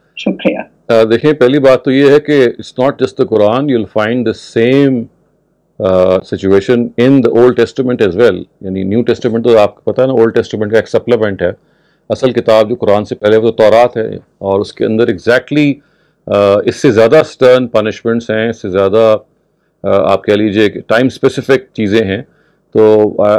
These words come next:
Speaker 2: I think कि ऐसी, कोई ऐसा नॉन मुस्लिम जो Abrahamic tradition से अगर belong करता है, तो अगर if he is aware of his own tradition, तो उसको तो कोई मुश्किल नहीं होना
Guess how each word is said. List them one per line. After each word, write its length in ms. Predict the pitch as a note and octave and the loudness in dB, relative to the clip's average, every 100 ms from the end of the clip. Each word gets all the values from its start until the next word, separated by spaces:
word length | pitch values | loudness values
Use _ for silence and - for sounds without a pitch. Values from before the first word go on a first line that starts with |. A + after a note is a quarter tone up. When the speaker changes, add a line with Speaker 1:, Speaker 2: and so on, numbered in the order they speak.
| A2+ | 2
Speaker 2:
I 120 | A2+ A2+ | 0 0
think 180 | C3 C#3+ C#3+ | 0 -2 0
कि 120 | B2 A#2 A2 | 2 2 0
ऐसी, 160 | - | -4
कोई 320 | B2+ - A#2 | -8 -4 0
ऐसा 200 | A2+ - | 0 2
नॉन 200 | B2+ A#2 | 2 2
मुस्लिम 420 | B2 A2+ - B2 A#2+ | -2 -6 -4 -2 0
जो 100 | A#2+ A2 | 2 2
Abrahamic 480 | G2 F#2+ G2+ B2 D#3 | 0 -2 0 0 -2
tradition 460 | A#2 G#2 - B2 | -2 -2 -2 -2
से 140 | A#2 A#2 | -2 -2
अगर 120 | G2+ | -2
belong 360 | F2+ G#2 F#2+ G#2 | 0 -2 -2 -2
करता 380 | G#2 - C3 G#2+ | -4 2 2 2
है, 60 | |
तो 640 | G#2+ _ _ _ _ A2+ A2+ | -4 _ _ _ _ 0 2
अगर 240 | A2+ A#2+ A#2+ C3 | 4 2 0 -2
if 120 | - - | -6 -2
he 60 | B2 C3+ | 0 2
is 60 | A2 | 0
aware 240 | G2 B2+ C3 | 4 4 2
of 80 | A2+ | 0
his 120 | B2+ C3 | 2 2
own 120 | C#3+ | 2
tradition, 380 | B2+ A2 - C#3+ | 0 -2 0 -2
तो 80 | C#3+ | -2
उसको 200 | C3+ D3 | -2 0
तो 100 | A#2+ | 0
कोई 140 | C3+ | 0
मुश्किल 340 | A#2 G#2+ - A#2 | -2 -2 -2 -2
नहीं 100 | B2 | -2
होना 220 | G2+ F#2 | -4 -6